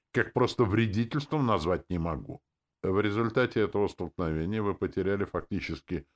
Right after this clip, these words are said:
большую часть эскадры. Самые новые и современные корабли, которые у нас были,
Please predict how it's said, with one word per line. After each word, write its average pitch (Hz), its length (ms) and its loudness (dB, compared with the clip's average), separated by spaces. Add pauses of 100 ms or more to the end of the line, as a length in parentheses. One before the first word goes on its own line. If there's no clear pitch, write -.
(160)
большую 120 720 2
часть 95 380 0
эскадры. - 420 -8 (800)
Самые 147 600 4
новые 110 720 2
и 113 80 -2
современные 120 840 2
корабли, 101 480 2
которые 104 500 2
у 95 40 2
нас 95 240 0
были, 67 360 -4